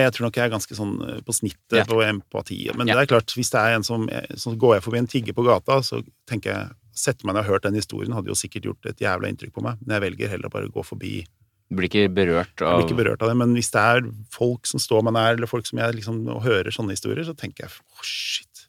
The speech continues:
Speaker 2: Ja.
Speaker 1: Jeg vil jo liksom at, eh, mine nærmeste skal helst ha det supert til enhver tid.
Speaker 2: Mm.
Speaker 1: Og ikke bare de tre nærmeste, men gjerne de tjue nærmeste.
Speaker 2: Mm.
Speaker 1: Men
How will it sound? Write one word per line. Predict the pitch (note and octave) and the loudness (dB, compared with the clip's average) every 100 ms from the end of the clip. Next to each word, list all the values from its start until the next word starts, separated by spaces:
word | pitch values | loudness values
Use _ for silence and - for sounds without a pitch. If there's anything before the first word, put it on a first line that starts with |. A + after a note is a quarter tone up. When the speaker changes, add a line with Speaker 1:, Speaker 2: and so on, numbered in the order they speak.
| _ | _
Speaker 2:
Ja. | A2+ G#2 - | -4 -4 -2
Speaker 1:
Jeg | A#2+ | -2
vil | G#2 G2 | -2 0
jo | A#2 | 2
liksom | D3+ A2+ A2+ | 2 2 -4
at, | A2 _ - | -6 _ -4
eh, | A#2 A2+ A2 | 0 0 -2
mine | G#2+ G2 G2+ | -2 -2 -2
nærmeste | G#2+ G2 E2+ - - | -2 -2 -4 -10 -8
skal | - G2 | -8 -6
helst | F#2 F#2 - - | -6 -6 -8 -8
ha | F#2 | -4
det | F#2+ F#2+ F#2+ F#2+ _ _ _ | -2 -2 -4 -8 _ _ _
supert | - - C3+ D3 - | -8 -2 0 -2 -4
til | - B2+ | -6 -2
enhver | A#2+ A2 G#2 | 0 2 0
tid. | D3 C#3 - | -2 -6 -4
Speaker 2:
Mm. | G2 C2 - _ _ - | -4 -6 -18 _ _ -2
Speaker 1:
Og | A2+ A2+ G#2+ - - | 0 2 -2 -6 -10
ikke | - | -2
bare | C3+ A2 | 2 2
de | |
tre | G#2+ G#2 | 2 -2
nærmeste, | F#2 G2 G#2 G#2+ - A#2 | -2 -2 -2 -4 -4 -4
men | A2+ | -2
gjerne | G#2+ F#2 A#2 | 0 0 -2
de | G2+ G2 F#2 E2 _ _ _ - | -2 -2 -4 -10 _ _ _ -12
tjue | - A2+ F2 | -4 -2 0
nærmeste. | F#2+ F#2+ G2 - G#2 | 0 -2 -4 -4 -4
Speaker 2:
Mm. | D#2 D2 _ - | -4 -12 _ -4
Speaker 1:
Men | A#2+ | -2